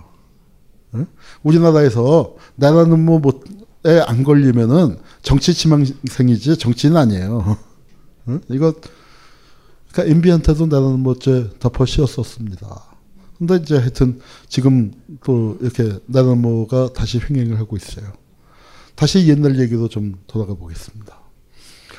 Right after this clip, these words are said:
이 좋았던 재헌헌법이 왜 꽝이 났는가? 그 얘기를 좀 해보죠. 우리가 반민특위를 만들었습니다.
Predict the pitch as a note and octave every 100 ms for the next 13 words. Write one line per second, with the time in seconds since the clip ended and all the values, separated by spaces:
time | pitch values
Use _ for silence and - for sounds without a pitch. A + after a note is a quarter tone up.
0 | - D#3+ G3 G3+ - D3 C#3+ - D3+ -
1 | C3 B2 A#2 A#2 A2+ E3 B2 G#2+ C3+ A3
2 | G#3 - D#3+ C#3+ C#3+ A2 E2+ E2 - -
3 | - - _ _ _ _ _ _ - C#3
4 | C3 A#2 G#2+ E2+ F#2 F#2 - _ _ _
5 | _ _ _ _ _ _ _ _ _ _
6 | - _ _ _ _ - - - - C#3+
7 | D#3 D#3 B2+ D#3+ F#3 E3+ D#3+ B2+ G2+ F#2
8 | - - D#2+ -